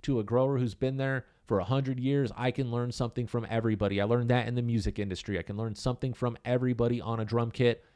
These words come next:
Same thing goes for the grow room. So don't let me mess up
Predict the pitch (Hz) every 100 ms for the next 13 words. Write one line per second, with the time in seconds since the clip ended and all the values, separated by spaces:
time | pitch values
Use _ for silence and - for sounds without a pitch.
0 | _ - 123 123 117 - 123 120 120 117
1 | 107 - 117 110 107 104 101 98 92 95
2 | 135 104 - - - 156 185 202 147 160
3 | 151 151 - 139 131 -